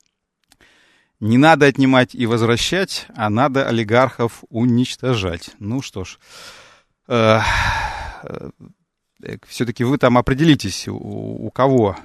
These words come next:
нефть. Э, видимо, так, раньше она была у олигархов, и, или, или сейчас тоже у олигархов, а то тогда я не могу понять, в честь кого пятьдесят миллиардов, э, э, выписываются.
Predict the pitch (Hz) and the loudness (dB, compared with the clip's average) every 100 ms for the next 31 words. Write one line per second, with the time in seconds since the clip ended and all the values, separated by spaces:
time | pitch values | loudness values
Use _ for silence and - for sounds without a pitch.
0 | - 113 120 104 - - _ - 95 92 | -10 0 2 0 -4 -20 _ -16 -12 -10
1 | 90 90 90 90 87 92 110 110 107 101 | -10 -12 -12 -14 -16 -10 -4 0 0 -2
2 | 101 - 117 - _ - 143 233 156 135 | -8 -14 -14 -14 _ -2 2 2 2 2
3 | 127 123 113 127 143 117 104 104 95 110 | 2 2 2 0 2 0 0 -6 -14 -14
4 | - 131 143 156 - 151 160 170 - 160 | -10 -8 -6 -8 -8 -6 -4 -2 2 0
5 | - 117 95 98 104 107 95 - - 95 | 2 -2 0 -2 -4 -2 -4 -6 -18 -18
6 | 87 117 107 _ _ _ _ 104 113 113 | -8 -8 -8 _ _ _ _ -4 2 4
7 | 120 120 131 131 110 _ _ - 123 - | 4 2 2 2 0 _ _ -6 -4 -4
8 | - 127 120 104 110 120 110 - 120 123 | -2 0 -2 -4 -4 -4 -4 -4 0 2
9 | 101 85 - _ _ - - _ _ _ | 0 -4 -14 _ _ -20 -20 _ _ _
10 | _ - 104 101 98 98 98 95 98 98 | _ -8 -4 -2 -2 -2 -2 -4 -4 -6
11 | 104 101 98 104 104 101 104 101 117 110 | -6 -8 -10 -10 -10 -10 -10 -10 -8 -8
12 | 104 - - - 117 113 - 113 - 95 | -8 -12 -14 -14 -10 -10 -6 -6 -6 -8
13 | 90 85 - 98 | -8 -10 -12 -14